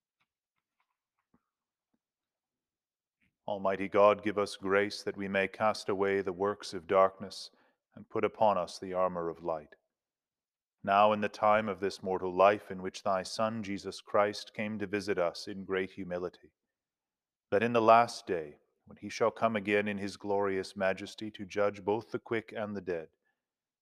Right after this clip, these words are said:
we may rise to the life immortal through him, who liveth and reigneth with thee and the Holy Spirit, now and ever. Amen.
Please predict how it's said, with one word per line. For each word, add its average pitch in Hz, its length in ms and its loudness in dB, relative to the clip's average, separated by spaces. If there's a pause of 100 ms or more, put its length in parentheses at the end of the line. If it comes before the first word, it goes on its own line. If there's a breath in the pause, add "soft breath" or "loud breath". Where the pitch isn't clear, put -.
(120)
we 95 120 -18
may 101 180 -2
rise 101 460 6
to 117 180 -8
the 107 100 0
life 101 360 2
immortal 92 440 -4
through 107 300 -6
him, 82 300 -10 (440)
who 90 140 -16
liveth 98 340 -2
and 101 140 -6
reigneth 98 400 -2
with 98 240 -6
thee 98 400 -8
and 98 240 -12
the 101 100 -4
Holy 90 340 -12
Spirit, 80 500 -14 (720)
now 92 320 0
and 90 120 -8
ever. 80 320 -8 (920)
Amen. 76 380 -8